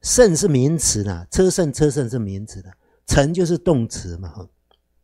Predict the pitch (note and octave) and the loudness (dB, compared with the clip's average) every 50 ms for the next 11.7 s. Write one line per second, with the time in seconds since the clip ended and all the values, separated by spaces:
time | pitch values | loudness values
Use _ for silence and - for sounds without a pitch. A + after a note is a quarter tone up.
0 | _ _ _ _ _ _ _ _ _ _ _ _ - G#3 G#3 E3 B2 - D#3+ E3+ | _ _ _ _ _ _ _ _ _ _ _ _ 2 4 6 6 4 4 4 4
1 | D#3+ F3 F3+ D3+ B2+ - - - F#2+ F2+ F#2+ G2 G2 F#2 F#2 F2 F2+ E2+ _ _ | 6 4 4 4 2 0 -2 -4 -2 -2 -2 -4 -4 -4 -4 -6 -8 -10 _ _
2 | _ E3+ - - - D3+ D#3+ F#3+ E3+ D3 - D3 C#3+ D3 - - - F#2+ F#2 - | _ -6 -2 2 4 4 4 4 2 0 0 0 -2 -2 -4 -4 -6 -6 -6 -10
3 | _ _ _ _ _ - G3+ D3+ B2 A2 - - G#2+ F#2 F2+ F2+ F2+ F#2 - _ | _ _ _ _ _ 0 0 0 0 -4 -8 -10 -10 -10 -10 -12 -14 -16 -18 _
4 | _ _ _ _ _ _ _ - D#3+ F3 F3+ G#3 G3+ F3+ E3 - F#3 F#3 - - | _ _ _ _ _ _ _ 6 6 8 8 6 6 6 6 6 6 6 6 6
5 | A#2 A2 - - - G#2+ G2 G#2 A#2 C3+ - _ _ _ _ _ _ - _ _ | 4 4 4 2 0 0 2 2 0 -2 -6 _ _ _ _ _ _ -20 _ _
6 | _ _ _ - F#3 F#3 F3+ - - - - _ - - C#3 D3 F#3 F#3+ - C#3 | _ _ _ 2 4 4 4 2 -6 -12 -12 _ 0 2 4 4 4 2 2 2
7 | A#2 A#2+ B2+ B2 B2 B2 - - _ _ _ _ _ _ _ _ _ _ _ _ | 4 4 4 2 0 0 -4 -10 _ _ _ _ _ _ _ _ _ _ _ _
8 | _ _ _ _ _ _ _ _ _ _ _ _ _ _ _ _ _ _ _ _ | _ _ _ _ _ _ _ _ _ _ _ _ _ _ _ _ _ _ _ _
9 | _ - C3 B2+ F3+ G#3+ G3 - - - - C3 C3 E3+ F3 F#3 E3 D#3 - - | _ -2 2 4 4 4 4 4 2 4 4 4 4 2 0 0 0 0 2 2
10 | F3 E3+ E3+ - - G#3 D#3 G#2+ G2 G2 F2 - B2 A2 - _ _ _ _ _ | 2 2 4 6 6 6 6 4 0 -4 -4 -4 -6 -6 -6 _ _ _ _ _
11 | _ _ - - D3 F3+ F3+ - C3+ A2 A2 A2 A2 A2 | _ _ 4 6 6 6 6 4 4 4 4 4 2 0